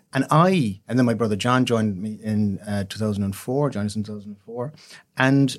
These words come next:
um, and it continued to grow. And I, and we were very much a general practice, needle to an anchor, no job too big or too small, the classic kind of, um, small rural practice kind of model, you know, look after the clients and, and, and, and they'll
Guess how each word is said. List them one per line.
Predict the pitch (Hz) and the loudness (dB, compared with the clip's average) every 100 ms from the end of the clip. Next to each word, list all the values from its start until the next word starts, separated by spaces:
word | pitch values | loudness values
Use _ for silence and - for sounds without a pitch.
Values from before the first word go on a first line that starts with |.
| - | 0
um, | 139 143 135 - _ _ - | 4 4 2 -6 _ _ 0
and | 180 | 2
it | 170 | 4
continued | 170 151 123 | 4 4 4
to | 127 | 2
grow. | 202 - - - _ _ _ - | 0 0 -4 -12 _ _ _ 2
And | 170 156 - | 2 2 2
I, | 175 214 220 185 107 - _ _ _ _ | 2 4 4 2 -2 -8 _ _ _ _
and | 139 135 | 0 4
we | 156 | 4
were | 113 | 4
very | 104 120 | 2 2
much | 104 | 0
a | |
general | 98 131 143 | 0 4 4
practice, | 135 135 127 - 127 120 120 | 4 0 -2 -2 -2 -2 0
needle | 131 147 | 2 2
to | 147 | 2
an | 127 | 0
anchor, | 120 117 113 117 110 110 | 2 0 -2 -2 0 0
no | 110 123 | 0 -2
job | 120 113 110 | -2 -2 -2
too | - | -2
big | 123 117 | -2 0
or | 117 | -2
too | 120 | -2
small, | 110 113 107 | 0 2 2
the | 107 | 0
classic | - 127 - 120 - | 0 0 0 -6 -8
kind | - 117 110 104 | -4 0 0 0
of, | 104 98 - - | -2 -4 -10 -6
um, | 104 101 98 95 | -2 0 0 0
small | - 110 107 104 | -2 0 0 -2
rural | 110 107 104 | -4 -6 -6
practice | 104 107 - 98 | -4 -6 -6 -8
kind | 98 | -6
of | 101 | -4
model, | 113 139 127 101 90 | 2 2 2 -2 -4
you | 113 | -6
know, | 92 | -2
look | 107 107 | -2 0
after | 117 110 110 | -2 -2 -4
the | 107 | -8
clients | - 113 110 104 | -4 -4 -2 -2
and, | 107 104 | -2 -2
and, | 98 104 | 0 -4
and, | 92 107 | -2 -4
and | 104 101 | -4 -4
they'll | 107 104 101 | -4 -4 -4